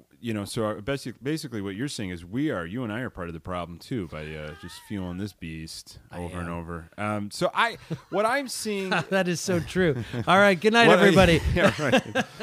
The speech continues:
Speaker 1: Uh, what I, what I, what I have, uh, am seeing emerge here are about three different, uh, camps, and, and you let me know which camp you're in here. The, the "I don't care," uh, camp, like, I, I, I just don't care anymore. I don't care anymore.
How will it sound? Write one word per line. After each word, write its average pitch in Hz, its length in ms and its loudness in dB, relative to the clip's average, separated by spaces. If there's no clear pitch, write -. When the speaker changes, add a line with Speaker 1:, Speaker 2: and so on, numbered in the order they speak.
Speaker 1:
Uh, 143 240 6
what 139 260 4
I, 214 300 4
what 165 160 4
I, 247 200 4
what 139 400 -4
I 202 100 0
have, 165 200 -2
uh, 113 60 -4
am 104 140 -6
seeing 127 260 -4
emerge 107 380 -2
here 92 160 -6
are - 20 -6
about 90 260 -10
three 135 260 -4
different, 120 440 -8
uh, 85 240 -12
camps, - 460 -14
and, 90 140 -12
and 95 80 -10
you 110 100 -4
let 147 160 -4
me 127 80 -4
know 113 100 -2
which 101 240 -10
camp 98 300 -10
you're 92 160 -8
in 85 120 -12
here. 80 200 -16
The, 107 120 -6
the 113 240 -8
"I 156 160 -2
don't 190 240 -4
care," 123 580 -4
uh, 113 340 -6
camp, 123 440 -6
like, - 140 -18
I, 170 380 -6
I, 131 100 -4
I 143 40 -4
just 139 180 -8
don't 143 160 -2
care 143 180 -6
anymore. 95 360 -12
I 101 100 -8
don't 120 500 -4
care 101 320 -6
anymore. 82 400 -14